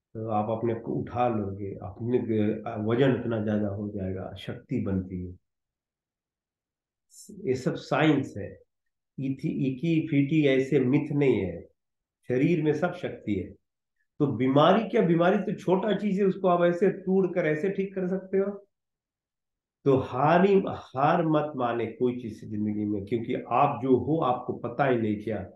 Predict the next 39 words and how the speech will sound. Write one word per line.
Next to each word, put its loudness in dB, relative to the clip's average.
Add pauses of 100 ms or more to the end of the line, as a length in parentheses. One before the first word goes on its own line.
(220)
क्योंकि -6
हम -6
तो 0
पागल 0
बन 0
गए 0
दुनिया 2
के -4
कारण 0
से, -2
वेस्टर्न -2
कल्चर 0
से, 4
कि -2 (420)
हम -2
तो 4
अपने 6
आप 6
को 2
स्लेव्स 2
में 2
रखते -4
हैं, 0
अपनी 0
शरीर 0
के 2
स्लेव, 0
स्लेव 4
है 4
और -2
बाहर 2
खाना -2
पीना -2
में -2
स्लेव, -4 (280)
स्लेवरी 4
कर -4
रहे -10
हैं। -20